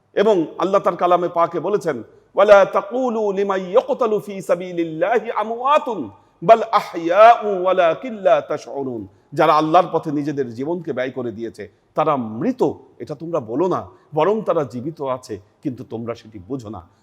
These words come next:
সূরা আলে ইমরানে আল্লাহ আরো বলেছেন, "ওয়ালা তাহসাবান্নাল্লাযীনা কুতিলু ফী সাবিলিল্লাহি আমওয়াতান, বাল আহইয়াউন ওয়া ইনদা রাব্বিহিম ইরযাকুন।"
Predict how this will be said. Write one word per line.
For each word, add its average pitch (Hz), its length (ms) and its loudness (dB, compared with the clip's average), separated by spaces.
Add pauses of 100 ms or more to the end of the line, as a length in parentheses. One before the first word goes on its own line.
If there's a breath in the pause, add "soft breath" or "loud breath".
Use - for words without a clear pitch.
সূরা 147 200 2
আলে 147 220 4
ইমরানে 156 360 2
আল্লাহ 147 260 2
আরো 165 120 0
বলেছেন, 156 360 -2
"ওয়ালা 254 640 0
তাহসাবান্নাল্লাযীনা 202 1300 -2
কুতিলু 214 560 -6
ফী 180 140 -10
সাবিলিল্লাহি 139 920 -4 (280 soft breath)
আমওয়াতান, 131 720 -2 (260 soft breath)
বাল 202 240 8
আহইয়াউন 220 960 0
ওয়া 180 260 0
ইনদা 185 280 -4
রাব্বিহিম 160 560 -2
ইরযাকুন।" 120 600 -6